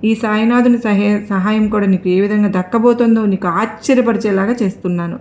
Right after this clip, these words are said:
నీకు ముందు ముందు రోజుల్లో ఇంకా అంటే నీ ప్రవర్తన అంటే నీకు ఏదైనా సరే పనులు అభివృద్ధిని చూపించబోతున్నాను. ఆ అభివృద్ధితో అందరంత ఊహకు నువ్వు తప్పకుండా వెళ్ళిపోతావు.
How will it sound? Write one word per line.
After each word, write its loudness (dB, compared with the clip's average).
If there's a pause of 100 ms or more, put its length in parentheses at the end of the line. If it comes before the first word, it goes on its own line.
(480)
నీకు 4
ముందు 0
ముందు 4
రోజుల్లో 2
ఇంకా 0
అంటే 0
నీ 0
ప్రవర్తన -4
అంటే -2 (300)
నీకు -2
ఏదైనా 2
సరే -2
పనులు -2
అభివృద్ధిని 2 (100)
చూపించబోతున్నాను. -4 (360)
ఆ 0
అభివృద్ధితో 2
అందరంత 0
ఊహకు 0
నువ్వు -2
తప్పకుండా -2
వెళ్ళిపోతావు. -2